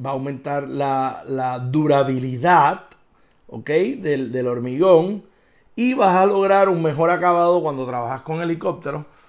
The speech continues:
un mejor acabado sustancialmente, con un mejor calidad de, de, de, de limpieza, de, de, de, en el piso, se va a notar algo muy diferente. Eh, y si eso lo acompañas usando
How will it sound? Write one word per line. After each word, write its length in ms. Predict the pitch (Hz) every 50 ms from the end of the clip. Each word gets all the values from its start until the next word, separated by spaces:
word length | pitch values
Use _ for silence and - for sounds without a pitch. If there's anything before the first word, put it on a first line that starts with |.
| _ _ _ _ -
un 160 | 139 131 135
mejor 300 | 135 123 117 131 135 147
acabado 680 | 156 156 165 170 165 165 160 160 160 160 160 165 170 160
sustancialmente, 1120 | - - 127 - - 123 110 - - 143 143 147 156 170 175 175 - - 156 151 151 - _ _ _ _ _ _
con 220 | - 139 139 139 139
un 260 | 139 131 131 139 143
mejor 1300 | 147 147 143 147 139 147 156 151 151 151 156 156 156 151 151 151 147 147 143 139 131 123 - - _ -
calidad 500 | 156 156 147 143 135 135 143 147 151 151
de, 280 | 151 151 143 143 143
de, 360 | 135 135 135 131 127 123 123
de, 320 | 120 - 117 117 117 - - _ _ _ _ _ _ _
de 120 | - 135 127
limpieza, 1000 | 131 131 127 113 - 151 151 151 156 160 156 151 - - 139 127 127 127 127 127
de, 240 | 117 117 117 113 117
de, 280 | 113 117 113 113 117
de, 280 | 113 123 127 127 127 -
en 80 | 117
el 140 | 120 117 110
piso, 560 | - - 165 160 139 - - 127 120 127 135
se 160 | 131 - - 131
va 160 | 117 113 120
a 20 |
notar 320 | 127 135 135 147 143 143 147
algo 240 | 143 143 139 143
muy 240 | 127 123 135 139 139
diferente. 720 | 139 143 135 131 151 143 151 147 139 123 123 135 127 123 - _ _ _ _ _ _ _ _ _ _ _ _ _ _ - 139
Eh, 180 | 131 123 120 -
y 100 | 135 135
si 160 | - - 139
eso 180 | 123 110 - 147
lo 80 | 139
acompañas 600 | 139 135 151 147 147 - 151 151 156 147 135 123 123
usando 600 | 117 110 117 123 120 120 127 135 131 - -